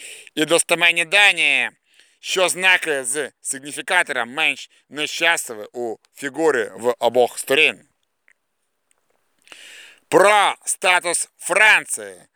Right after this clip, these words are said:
Прославна французька держава майже цілий рік буде добре диспонована. Вона буде дуже щаслива в друзях і у згоді з прилатами і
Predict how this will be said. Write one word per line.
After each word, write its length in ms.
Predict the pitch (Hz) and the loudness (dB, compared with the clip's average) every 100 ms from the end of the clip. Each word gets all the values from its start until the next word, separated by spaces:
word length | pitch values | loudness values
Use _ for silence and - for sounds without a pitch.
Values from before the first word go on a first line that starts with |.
| _ _ _ - | _ _ _ -12
Прославна 580 | 117 123 143 151 151 | -8 -4 2 4 4
французька 540 | 143 156 151 156 - 156 | 0 -4 -2 -2 0 -2
держава 800 | 160 147 180 202 165 120 98 107 | -2 2 4 4 4 0 -6 -12
майже 360 | 127 143 143 | -4 -4 -4
цілий 260 | 139 151 160 | -6 -2 0
рік 240 | 185 175 | 2 2
буде 220 | 123 123 120 | 0 -12 -6
добре 500 | 135 127 135 120 110 _ _ 127 | -6 -2 -4 -4 -10 _ _ _
диспонована. 800 | 165 - 156 160 185 143 104 95 | -2 0 2 4 4 4 0 -8
Вона 240 | 110 120 | -6 -6
буде 800 | 131 151 151 151 147 143 131 107 _ _ _ | 0 2 4 4 4 4 2 0 _ _ _
дуже 340 | 120 156 160 147 | -4 0 0 0
щаслива 680 | 160 147 185 208 160 131 113 | 0 0 2 2 2 -2 -4
в 120 | 123 | -4
друзях 460 | 180 214 160 117 - _ | 0 0 0 -6 -14 _
і 220 | 139 139 | -6 -4
у 180 | 139 147 | -4 -4
згоді 420 | 139 180 196 120 107 | 2 4 4 0 -4
з 340 | 117 131 107 _ _ _ _ | 0 0 -2 _ _ _ _
прилатами 800 | 151 165 190 196 123 110 98 - | 2 4 4 2 -2 -14 -18 -14
і 240 | 135 139 | -8 -8